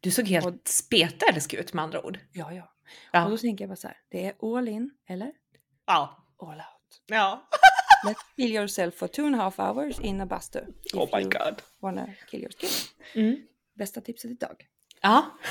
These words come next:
Speaker 2: Mm.
Speaker 1: <laughs> Ja.
Speaker 2: Nej, men så, det var ju jätteskönt att få lite egen tid.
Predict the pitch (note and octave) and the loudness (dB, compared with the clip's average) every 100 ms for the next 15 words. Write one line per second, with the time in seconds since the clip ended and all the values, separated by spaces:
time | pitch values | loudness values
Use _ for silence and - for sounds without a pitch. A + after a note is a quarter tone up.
0 | - - - - - - A3 - - C#4+ | -6 -6 -8 -8 -10 -10 -10 -8 -2 0
1 | E4 - - - B3 C4 B3+ B3+ A#3+ A3+ | 0 -2 -18 -4 4 4 4 2 0 0
2 | A3+ - - - B3 A3 G#3 G3 - F#3+ | -2 -8 -18 -2 0 0 -4 -6 -8 -8
3 | - - - - - F#3 - - F#3 | -8 -8 -12 -12 -12 -12 -14 -12 -12